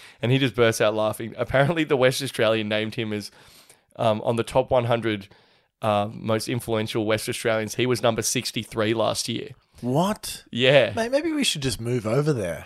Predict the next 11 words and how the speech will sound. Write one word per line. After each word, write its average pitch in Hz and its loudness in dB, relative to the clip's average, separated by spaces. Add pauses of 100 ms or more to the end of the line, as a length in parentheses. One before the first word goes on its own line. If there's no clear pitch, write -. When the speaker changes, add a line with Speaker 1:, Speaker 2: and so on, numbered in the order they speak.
Speaker 1:
I 127 4
mean, 143 4
it's - -8
got 170 2
two 165 2
great 135 2
clubs. 135 2
It's 120 -8
a 113 -2
great 165 0
city. 151 -2